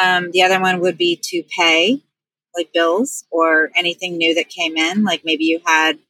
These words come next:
somebody come out to your home and they sent you an invoice, so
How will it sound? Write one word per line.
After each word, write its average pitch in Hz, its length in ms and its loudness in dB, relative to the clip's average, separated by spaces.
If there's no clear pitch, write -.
somebody 180 340 -2
come 175 160 -6
out 175 160 4
to - 120 -6
your 165 80 0
home 214 320 2
and 175 100 -6
they 160 80 -2
sent 156 240 -6
you 160 100 -6
an 160 80 -4
invoice, 170 540 -2
so 151 100 -18